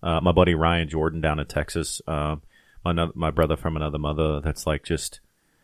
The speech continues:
like, I wish he lived closer 'cause we're essentially like brothers. We're both in law enforcement. We both have same interests, et cetera. It's like we were separated at birth. Uh, his name is Drew Abbott. Uh, Drew Wright, um, he was a college intern.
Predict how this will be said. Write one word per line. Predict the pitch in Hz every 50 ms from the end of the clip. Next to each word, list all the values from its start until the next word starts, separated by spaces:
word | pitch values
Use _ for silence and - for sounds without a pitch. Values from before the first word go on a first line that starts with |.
| _ _ _ - - _ -
like, | 82 80
I | 82 80
wish | 78 87 80 - -
he | - 90
lived | 78 76 82 82 76 - -
closer | - - 76 73 - - 85
'cause | - - 90 73
we're | 73 76 76
essentially | 76 - - 80 73 - 82 82 80
like | 76 71 73 76 - -
brothers. | - 67 67 69 71 73 71 -
We're | 82 80
both | 71 78 80 - 98
in | 85 78
law | 78 78 78
enforcement. | 78 76 85 80 73 - 90 - 69
We | 78
both | 69 71 69 -
have | - 78 71
same | - - 87 78 73
interests, | 73 73 - - 73 -
et | - -
cetera. | - - 76 - -
It's | 82 - -
like | 76 - -
we | 90 73
were | 71
separated | 71 - - 76 - - 69 76 76 80 76
at | - -
birth. | 64 73 73 78 80 - -
Uh, | 80 73 73 73
his | 76 87 87 -
name | 85 80 78 76
is | 73 69 -
Drew | - 85 80 76
Abbott. | - 71 71 73 76 85 - - - _ _ _ _ _ _ _ _ - - - _ _
Uh, | - 80 78 76 73 67
Drew | - 73 90 92 95 90
Wright, | 78 73 80 80 90 98 101 101 - - - _ _ _
um, | - 90 85 78 78 78 78 76 73 - - -
he | - 87 98
was | 90 82 85
a |
college | - - 87 82 82 82 80 -
intern. | - 82 76 78 - - 87 82 82 85 87